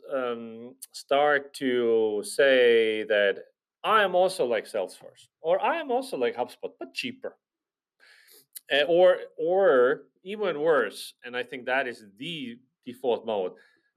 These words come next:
they're talking about themselves as if they're the only one doing what they're doing. So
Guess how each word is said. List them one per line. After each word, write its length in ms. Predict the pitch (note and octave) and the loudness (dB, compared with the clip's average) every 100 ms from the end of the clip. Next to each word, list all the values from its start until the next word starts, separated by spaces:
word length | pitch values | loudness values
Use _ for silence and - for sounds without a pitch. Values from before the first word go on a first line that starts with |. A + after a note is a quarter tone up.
| - | 0
they're 180 | C#3 C3 | 0 2
talking 400 | - C4+ C4 G3 | 0 -2 0 -2
about 360 | C3+ C#3 B2+ | 2 2 2
themselves 1040 | - A#2 G#2 F3+ F3+ A#2 A2+ A#2+ C3 - - _ _ _ _ _ _ - | -4 -10 -2 2 4 4 0 -4 -14 -18 -20 _ _ _ _ _ _ -6
as 360 | C3+ E3+ D#3+ D3 | 0 0 0 0
if 680 | G3+ F3+ C#3 C#3 - - _ _ _ _ _ C#3+ | 4 4 2 -6 -20 -20 _ _ _ _ _ -2
they're 140 | C#3 | -2
the 120 | D3+ | -2
only 360 | D3+ E3+ F#3+ G3 | -2 -2 -2 -4
one 340 | D3+ B2+ C#3+ | -4 -4 -6
doing 380 | G#2+ G2 A2+ C3+ | -8 -6 -6 -6
what 220 | F2+ - | -8 -6
they're 100 | A2 | -8
doing. 400 | A#2+ D3+ G3+ G2 - _ _ _ - | -2 -2 -2 -10 -14 _ _ _ -14
So 420 | - G#2+ G2+ | 0 2 2